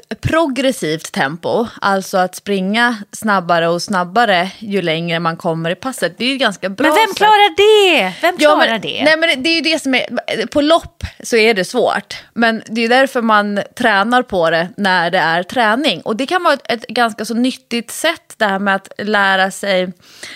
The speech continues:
Speaker 1: lära känna sin intensitet, både då på löpband och, eh, utomhus. För att på löpband så är det lätt att dras med. Att man drar upp lö-, eh, löpbandet på tolv kilometer i timmen och så bara, "Åh, herregud vad jobbigt det här är." Men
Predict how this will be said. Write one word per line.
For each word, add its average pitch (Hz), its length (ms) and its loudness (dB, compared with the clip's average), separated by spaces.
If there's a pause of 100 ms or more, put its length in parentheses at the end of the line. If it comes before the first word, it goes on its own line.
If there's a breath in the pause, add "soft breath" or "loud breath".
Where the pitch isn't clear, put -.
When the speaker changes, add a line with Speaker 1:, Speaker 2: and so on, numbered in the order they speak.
(140)
Speaker 1:
lära 208 300 0
känna 254 480 0
sin 277 200 -4
intensitet, 226 600 0
både 247 300 0
då 170 180 2
på 185 140 -4
löpband 165 720 0
och, - 360 -4 (220)
eh, 165 320 0
utomhus. 175 460 -4
För 208 80 -4
att - 60 -6
på 226 60 -2
löpband 254 540 0
så - 100 -8
är 254 300 0
det 208 120 -6
lätt 165 380 -6
att 165 200 -4
dras 180 480 -2
med. 196 420 -2 (460 loud breath)
Att - 200 -4
man 185 140 0
drar 185 180 2
upp 202 220 -2
lö-, 185 120 0
eh, 156 280 0
löpbandet 165 640 0
på 185 80 -8
tolv 165 260 -2
kilometer 160 460 -4
i 160 40 0
timmen 175 320 -4
och 165 80 -2
så 185 100 -4
bara, - 200 0
"Åh, 175 80 0 (180)
herregud 202 560 -2
vad 156 120 0
jobbigt 160 300 -4
det 147 80 -4
här 151 160 -2
är." 170 240 -4 (400 loud breath)
Men 226 260 -2